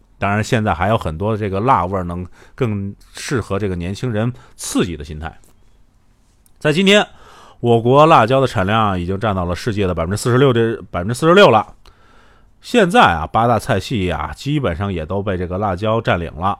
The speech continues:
没有哪个菜系中没有辣椒了。辣椒在提味儿的同时啊，也取代了中国菜的这个丰富性，这是我个人认为的。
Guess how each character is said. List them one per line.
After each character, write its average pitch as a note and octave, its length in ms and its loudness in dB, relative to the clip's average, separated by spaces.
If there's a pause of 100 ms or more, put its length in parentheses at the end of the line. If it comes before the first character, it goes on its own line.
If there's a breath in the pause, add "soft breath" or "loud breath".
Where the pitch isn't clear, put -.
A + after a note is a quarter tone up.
(100)
没 G2 320 -4
有 F2 300 -4
哪 F2+ 140 -8
个 E2 80 -8
菜 F#2 220 -4
系 G2 160 -6
中 G2+ 140 -4
没 G2+ 80 -4
有 F#2+ 80 -2
辣 F2+ 160 -2
椒 A2+ 160 2
了。 C3 180 2 (500 soft breath)
辣 D#3 220 4
椒 F#3 240 4
在 C#3 140 2
提 G2+ 200 -4
味 A#2 120 -2
儿 G#2 40 0
的 F#2 60 0
同 G2 180 -6
时 G2 180 -6
啊， F#2 160 0
也 E2+ 140 -6
取 F2 200 -10
代 F2 180 -4
了 D#2 140 -6
中 F#2 260 -6
国 D#2+ 180 -8
菜 D#2+ 220 -8
的 C#2+ 80 -10
这 D2 100 -16
个 D2+ 80 -12
丰 D2+ 240 -10
富 C#2+ 120 -16
性， D2+ 180 -10 (180)
这 - 80 -12
是 - 120 -12
我 C#2 200 -12
个 F#2+ 160 -4
人 F2+ 120 -2
认 G#2 160 -2
为 D#2+ 140 -4
的。 A#2+ 140 2